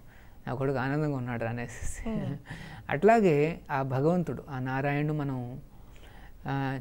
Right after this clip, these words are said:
Speaker 1: చేరాలి అంటే ఒక ఉత్తమ భక్తుల ద్వారా మనకు ఆయన చేరగలుగుతాం అన్నమాట. అట్లాంటి
Speaker 2: మ్మ్.
Speaker 1: భాగవతోత్తములు ఆచార్యులు, ఆ, ప్రభుపాదరు, లేకపోతే తులసి మహారాణి, అట్లాగే ఎన్నో ఉన్నాయి.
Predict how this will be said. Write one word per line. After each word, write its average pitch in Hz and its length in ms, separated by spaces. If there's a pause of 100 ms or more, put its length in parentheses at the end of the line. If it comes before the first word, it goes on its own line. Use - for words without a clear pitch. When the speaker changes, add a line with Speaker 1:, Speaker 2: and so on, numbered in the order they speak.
(120)
Speaker 1:
చేరాలి 190 580
అంటే 196 440 (280)
ఒక 151 140
ఉత్తమ 160 460
భక్తుల 165 440
ద్వారా 156 320
మనకు 165 260
ఆయన 143 160
చేరగలుగుతాం 117 640
అన్నమాట. - 340 (160)
అట్లాంటి 156 460
Speaker 2:
మ్మ్. 143 80
Speaker 1:
భాగవతోత్తములు 156 1000 (600)
ఆచార్యులు, 151 680 (1400)
ఆ, 123 160
ప్రభుపాదరు, 151 840 (140)
లేకపోతే 139 640
తులసి 143 380
మహారాణి, 151 680 (580)
అట్లాగే 208 400
ఎన్నో 196 220
ఉన్నాయి. 165 320